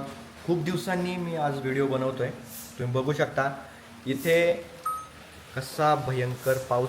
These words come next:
चालू आहे. पाऊस दिसतोय का? इथे दिसेल तुम्हाला, इथे दिसेल हे बघा. इथे सगळं ओलं झालेलं आहे. बघा, इथे पाऊस पडतोय. दिसतोय का पाऊस? खूप भयंकर पाऊस चालू आहे,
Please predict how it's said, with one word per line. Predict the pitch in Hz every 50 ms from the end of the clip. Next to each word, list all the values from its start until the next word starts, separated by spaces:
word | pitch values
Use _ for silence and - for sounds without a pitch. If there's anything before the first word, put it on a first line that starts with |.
| 127 -
चालू | - 127 120 117
आहे. | 117 120 120 120 120 123 120
पाऊस | 117 - 113 117 117
दिसतोय | 113 113 117 - - - 131 127
का? | 123 113 113 110 110 110
इथे | 110 107 113
दिसेल | 107 107 - 110 104 95
तुम्हाला, | 98 95 92 90 90 87 85 87
इथे | 92 90 -
दिसेल | 101 101 98 - 87
हे | 90 92
बघा. | 92 92 92 87 82 - - - - - - - - - 104
इथे | 107 117
सगळं | - - - 131 127 120 - - 135 135 131 135 135 131
ओलं | 131 131 131 131
झालेलं | 131 131 113 110 110 117
आहे. | 120 127
बघा, | 123 117 - 113
इथे | 110 117
पाऊस | 113 - 113 117 113
पडतोय. | - - 113 110 107 107 104
दिसतोय | 113 113 - - 135
का | 123 123
पाऊस? | - 117 113 113 117 113 117 117 120 117 - - - - - - - - - - - - - - - - - - - - - - - - - - - - - - - - - - - - - - - - - - - - - - -
खूप | - 143 147 143 139 131 131
भयंकर | 143 135 131 127 127 123 135 135
पाऊस | 123 127 127 131 131 -
चालू | 139 127 131 131
आहे, | 131 127